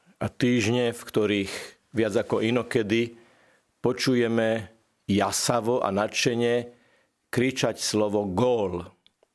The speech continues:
Samozrejme, mám na mysli olympiádu, hokej, našu reprezentáciu, skvelých útočníkov, na ktorých musia dokonca nasadzovať takzvanú zdvojenú obranu.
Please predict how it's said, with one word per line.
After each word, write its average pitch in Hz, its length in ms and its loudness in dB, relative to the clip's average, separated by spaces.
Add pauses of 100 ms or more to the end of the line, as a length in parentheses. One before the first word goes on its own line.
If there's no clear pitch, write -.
(840)
Samozrejme, 110 640 0
mám 104 160 0
na 104 160 2
mysli 101 480 0 (560)
olympiádu, 110 1040 0 (480)
hokej, 107 640 -2 (720)
našu 98 240 0
reprezentáciu, 107 1200 0 (720)
skvelých 113 480 -2
útočníkov, 113 1040 -2 (240)
na 101 80 0
ktorých 107 320 0
musia 104 240 -2
dokonca 104 560 -2 (320)
nasadzovať 110 640 0
takzvanú 101 480 0 (320)
zdvojenú 110 560 2
obranu. 113 560 0